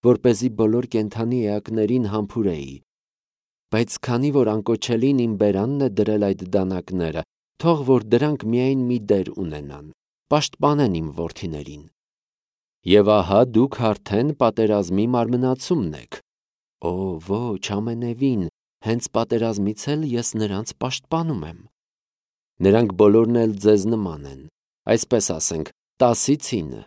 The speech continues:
և տասներորդը առանց մնացած իննի անզոր է լինելու։ Այո, պատերազմ հանուն խաղաղության։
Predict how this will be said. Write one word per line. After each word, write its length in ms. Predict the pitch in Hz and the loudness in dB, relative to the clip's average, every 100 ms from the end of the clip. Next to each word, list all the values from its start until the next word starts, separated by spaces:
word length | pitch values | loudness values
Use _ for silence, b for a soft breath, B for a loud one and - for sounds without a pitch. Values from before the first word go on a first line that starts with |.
| _ _ _ _ - | _ _ _ _ 2
և 260 | 107 110 - - | 6 6 2 -2
տասներորդը 840 | 110 104 - 104 110 131 - 113 | 0 0 0 0 2 0 -2 -2
առանց 360 | 92 98 107 110 | 0 0 -2 -2
մնացած 600 | 107 107 104 120 104 - | 0 0 0 -2 -2 -4
իննի 480 | 127 110 117 131 143 - _ - | -4 -2 -2 2 0 -2 _ 0
անզոր 460 | 113 117 92 73 | 2 2 0 -2
է 40 | 78 | -6
լինելու։ 440 | 80 80 73 69 - _ _ _ _ _ _ | -6 -6 -8 -12 -16 _ _ _ _ _ _
Այո, 340 | 78 85 95 92 _ _ _ _ _ 80 | -12 -10 -10 -10 _ _ _ _ _ -6
պատերազմ 600 | 95 101 101 107 113 104 | -4 -2 -2 -4 -4 -6
հանուն 380 | 107 104 113 120 | -6 -6 -6 -10
խաղաղության։ 840 | - 90 95 92 92 - 92 92 | -8 -10 -8 -10 -12 -10 -12 -14